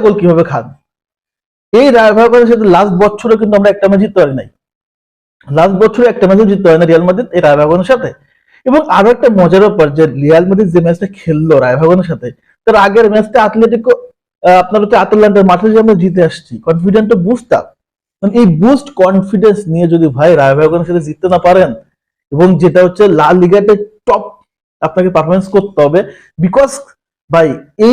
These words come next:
আর ছোট দল, এই ছোট দলের সাথে যদি পয়েন্ট আগাতে না পারেন, পরবর্তীতে বার্সেলোনা, আতলেটিকো ক্লাব রয়েছে, তারপর হচ্ছে আতলেটিকো মাদ্রিদ রয়েছে, তখন কিন্তু বিপাকে পড়তে হবে। বার্সেলোনার হোম গ্রাউন্ডে যে খেলতে হবে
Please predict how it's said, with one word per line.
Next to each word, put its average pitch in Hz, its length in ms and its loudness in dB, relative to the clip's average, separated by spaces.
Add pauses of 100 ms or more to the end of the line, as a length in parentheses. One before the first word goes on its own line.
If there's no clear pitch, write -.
আর 277 120 -4
ছোট 214 160 -2 (120)
দল, 170 160 4
এই 165 100 -2
ছোট 175 120 -2 (100)
দলের 202 180 2
সাথে 208 200 -2
যদি 220 100 0 (100)
পয়েন্ট 202 260 2
আগাতে 214 260 0
না 160 120 0
পারেন, 110 200 -6 (640)
পরবর্তীতে 165 520 0
বার্সেলোনা, 165 540 0 (680)
আতলেটিকো 170 420 0 (100)
ক্লাব 160 220 0 (100)
রয়েছে, 165 360 2 (380)
তারপর 139 220 -2 (100)
হচ্ছে 160 300 -8 (180)
আতলেটিকো 170 400 -2
মাদ্রিদ 156 260 -2
রয়েছে, 165 280 0
তখন 202 240 0
কিন্তু 233 200 -2
বিপাকে 190 340 -2
পড়তে - 200 -4
হবে। 139 120 -2
বার্সেলোনার 202 500 -2
হোম 202 100 2 (100)
গ্রাউন্ডে 247 280 0
যে 247 120 4
খেলতে 208 260 0
হবে 110 140 -4